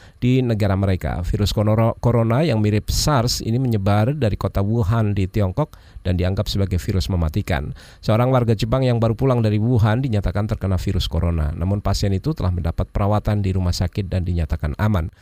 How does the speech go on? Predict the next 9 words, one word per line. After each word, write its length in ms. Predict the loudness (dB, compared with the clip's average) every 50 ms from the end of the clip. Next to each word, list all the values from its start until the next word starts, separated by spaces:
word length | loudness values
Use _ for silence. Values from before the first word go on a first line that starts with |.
| -20 -20 -16 -6
Temuan 320 | -2 2 2 2 2 2
juga 400 | 0 0 0 2 2 2 2 2
ada 240 | 2 0 0 0 0
di 320 | 0 0 0 0 0 0 0
Thailand 480 | 0 0 2 2 2 0 0 -2 -6 -10 -18 -20 -20 -6
dan 560 | -2 0 2 2 4 2 2 2 0 0 -2
juga 640 | -2 0 0 0 0 0 -2 0 0 2 2 0 0
ada 400 | 0 0 0 0 0 0 0 0
di 720 | 0 -2 -2 0 0 2 2 2 2 2 2 0 0 -2